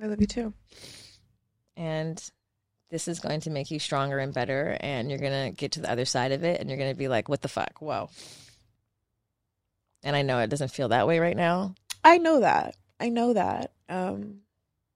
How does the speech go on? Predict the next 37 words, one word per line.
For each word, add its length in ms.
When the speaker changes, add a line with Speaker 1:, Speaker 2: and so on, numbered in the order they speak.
Speaker 1:
I 60
don't 100
have 120
a 40
doubt 300
of 100
that. 220
I, 220
I, 220
I 20
know, 380
like, 500
my 100
ability 680
to, 460
like, 200
burn 420
and 120
crash 400
like 140
the 80
phoenix 380
and 80
rise 240
from 100
the 100
ashes. 520
Like, 120
that's 160
Speaker 2:
Yes. 80
Speaker 1:
literally 320
why 140
I'm 100
put 140
on 100
this 160
earth. 360